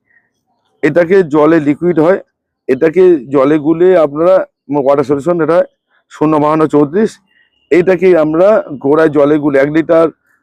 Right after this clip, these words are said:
জলে দুই থেকে তিন গ্রাম বা পাঁচ গ্রাম অবধি জলে গুলে, দুই থেকে পাঁচ গ্রাম অবধি জলে গুলে গোড়ায় দেবেন। সপ্তাহে একদিন করে দেবেন, মানে এক সপ্তাহে একদিন দেবেন।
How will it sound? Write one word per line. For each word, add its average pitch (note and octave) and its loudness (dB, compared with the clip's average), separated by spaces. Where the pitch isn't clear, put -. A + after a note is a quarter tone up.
জলে D3 2
দুই D3+ 0
থেকে D#3+ -2
তিন C#3+ -4
গ্রাম D#3+ 0
বা E3 -2
পাঁচ C#3 -2
গ্রাম D3+ 0
অবধি D3 -2
জলে D3+ 4
গুলে, A#2 -2
দুই D#3 0
থেকে E3+ 0
পাঁচ C3+ -2
গ্রাম D#3 0
অবধি D#3+ 0
জলে C#3+ 2
গুলে D3 0
গোড়ায় A#2+ 0
দেবেন। B2+ 0
সপ্তাহে A#2+ -2
একদিন G2+ -2
করে B2 0
দেবেন, B2+ 0
মানে A2 0
এক A#2 -2
সপ্তাহে C#3 -2
একদিন C3+ 0
দেবেন। E3 0